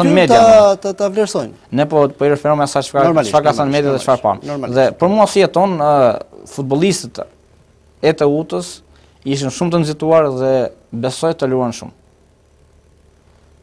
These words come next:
Speaker 1: Ta f-, të flasim në mënyrën se si e pam ndeshjen.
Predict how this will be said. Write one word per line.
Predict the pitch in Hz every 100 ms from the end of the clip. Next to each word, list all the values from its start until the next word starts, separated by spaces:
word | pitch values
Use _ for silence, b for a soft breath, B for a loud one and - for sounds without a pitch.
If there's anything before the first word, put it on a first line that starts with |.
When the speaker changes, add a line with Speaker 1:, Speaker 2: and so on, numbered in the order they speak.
| _ _ _ -
Speaker 1:
Ta | 120
f-, | -
të | 131 120
flasim | 139 156 156 143
në | 135
mënyrën | 135 151 139
se | 135
si | 156
e | 147
pam | 139 117
ndeshjen. | 107 - -